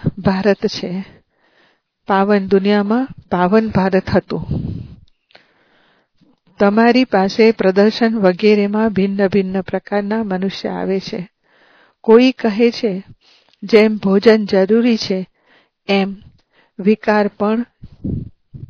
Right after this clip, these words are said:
ભોજન છે, એના વગર મરી જઈશું. હવે એવી વાત તો નથી. સંન્યાસી પવિત્ર બને છે,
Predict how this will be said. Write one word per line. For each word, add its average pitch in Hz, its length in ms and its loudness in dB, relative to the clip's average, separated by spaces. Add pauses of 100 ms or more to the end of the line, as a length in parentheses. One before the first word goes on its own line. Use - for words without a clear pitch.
(1160)
ભોજન 214 400 4
છે, 180 340 -8 (280)
એના 226 280 2
વગર 202 360 0
મરી 185 280 0
જઈશું. 190 520 -2 (600)
હવે 226 340 2
એવી 220 280 4
વાત 196 180 0 (100)
તો - 80 -8
નથી. 196 580 -6 (540)
સંન્યાસી 226 680 0
પવિત્ર 240 480 0
બને 247 300 -2
છે, 175 300 -6